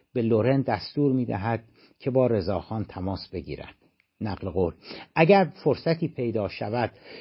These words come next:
که بدون کسر شأن خود با او تماس بگیرید، به نظرم این کار را انجام بدهید.»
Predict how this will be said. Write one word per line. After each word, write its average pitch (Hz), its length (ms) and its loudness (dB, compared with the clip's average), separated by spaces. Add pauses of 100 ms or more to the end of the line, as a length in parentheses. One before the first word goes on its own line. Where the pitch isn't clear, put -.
(120)
که 151 120 -2
بدون 160 460 6
کسر 135 420 -6
شأن 139 380 -2
خود 120 340 0 (420)
با 131 160 8
او 160 260 4
تماس 123 500 -4
بگیرید، 120 640 2 (260)
به 131 100 0
نظرم 143 600 2 (220)
این 156 160 2
کار 131 280 4
را 110 300 2 (560)
انجام 107 520 -2
بدهید.» - 600 -8